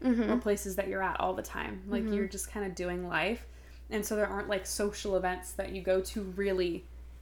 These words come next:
Speaker 2: where you're making friends.
Speaker 1: Yeah.
Speaker 2: So it is an <clears throat> awkward time. And, like, me personally am, like, an introverted extrovert. Like,
Speaker 1: Mm-hmm.
Speaker 2: I'm extroverted with people that I know really well, but, like,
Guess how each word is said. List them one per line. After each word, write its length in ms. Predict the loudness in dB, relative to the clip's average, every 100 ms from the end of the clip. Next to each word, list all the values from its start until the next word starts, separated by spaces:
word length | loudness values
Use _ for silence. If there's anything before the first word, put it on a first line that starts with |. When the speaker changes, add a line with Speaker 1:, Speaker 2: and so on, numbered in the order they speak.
| -4
Speaker 2:
where 140 | 4 4
you're 140 | 4
making 340 | 2 0 -2 -4
friends. 640 | 2 4 4 2 -4 2
Speaker 1:
Yeah. 340 | 4 6 4 2
Speaker 2:
So 200 | 4 6
it 80 |
is 160 | 6 6
an 100 | 4
<clears throat> 40 |
awkward 800 | 8 8 8 4 4 4 4 2 -2 -10 -14 -14 -14 -14 -12
time. 500 | 0 4 4 4 0 -6 -12 -2
And, 160 | 2
like, 300 | 4 2 0 -12 -14 -14 -16 -16 -16 -14 -16 -16 -16 -12 -4
me 280 | 0 2 2
personally 720 | 0 -2 0 -2 0 -2 -4
am, 140 | -2 0
like, 220 | -2 -4 -12 -6
an 120 | -2
introverted 720 | 0 -2 0 0 2 4 4 2
extrovert. 720 | -2 -2 -2 2 4 4 0 2
Like, 240 | 4 6
Speaker 1:
Mm-hmm. 240 | 4 0 2
Speaker 2:
I'm 240 | 4 4 2 2
extroverted 600 | 2 4 0 2 4 4
with 200 | 2 -2
people 280 | -2 0 4
that 100 | 4
I 100 | 4
know 260 | 2 0 0
really 280 | 0 0 4
well, 260 | 4 4
but, 100 | 6
like, 180 | 6